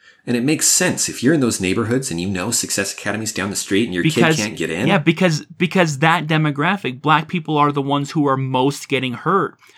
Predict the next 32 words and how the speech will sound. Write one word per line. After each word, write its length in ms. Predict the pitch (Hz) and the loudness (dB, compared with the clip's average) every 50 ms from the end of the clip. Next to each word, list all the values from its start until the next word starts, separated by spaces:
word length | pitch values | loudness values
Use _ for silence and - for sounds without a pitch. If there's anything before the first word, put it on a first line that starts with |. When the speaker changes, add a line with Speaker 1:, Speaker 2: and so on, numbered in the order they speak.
| _ _ _ | _ _ _
Speaker 2:
by 140 | - 123 123 120 | 0 0 0 0
the 80 | 120 | -2
public 380 | 113 - - - - 123 123 - | -6 -6 -6 -6 -4 -4 -6 -8
school 260 | - - 131 120 117 | -8 -6 -6 -6 -4
system. 540 | - - 170 185 - - - - - - - _ | -4 -6 -6 -6 -8 -10 -12 -14 -14 -16 -14 _
Speaker 1:
Yeah, 300 | - 110 110 - - - - - | -2 -2 -2 -2 -4 -6 -10 -6
yeah, 180 | 110 113 101 | -4 -4 -2
it's 160 | 92 - - | -2 -2 -2
true. 320 | - - 160 117 - - - _ | 2 4 4 2 2 0 -6 _
It's 180 | - 123 123 - | -4 -2 -2 0
true 180 | - - 147 - | 2 2 2 2
because 240 | - - - 98 | 0 -2 -4 -2
it 80 | 92 - | 0 2
seems 280 | - - 147 139 120 - | 2 4 4 2 2 2
to 80 | - - | 0 -2
particularly 760 | - 113 110 - - - 139 131 - 135 123 113 104 104 95 | -2 -4 -6 -4 -4 -4 -2 0 2 2 2 2 2 0 -2
fail. 400 | - - - 120 98 85 76 82 | -2 0 2 4 4 4 2 0
All 160 | 82 92 107 | -2 0 2
those 180 | 110 123 117 - | 2 2 2 2
pieces 340 | - 135 123 - 123 113 - | 4 4 4 4 2 0 0
come 180 | - 117 107 | 0 0 0
together 240 | 98 98 95 92 92 | 2 2 0 0 -2
to 80 | 85 85 | -2 -4
fail 260 | - - 110 98 90 | -4 -2 0 0 0
particularly 760 | - - - - - - 135 127 - 131 117 110 107 104 101 | -2 -4 -6 -4 -2 -2 -2 0 0 0 0 2 0 0 -2
bad 440 | 90 - 87 78 71 69 73 73 - - _ _ - - - - _ _ _ _ | -2 -2 -2 -4 -4 -4 -6 -8 -10 -16 _ _ -20 -20 -20 -20 _ _ _ _
in 340 | - 87 85 82 80 80 78 | -6 -4 -4 -4 -4 -6 -10
big 300 | 101 107 - 87 85 82 | -8 -6 -4 -4 -2 -2
cities 420 | - - 101 98 78 60 - - | -2 -2 -2 -2 -4 -4 -6 -8
and 140 | - 78 78 | -8 -8 -10
in, 260 | 73 73 69 69 71 73 | -10 -10 -12 -12 -14 -16
uh, 420 | 69 71 73 69 65 65 69 - | -14 -14 -12 -12 -12 -14 -16 -18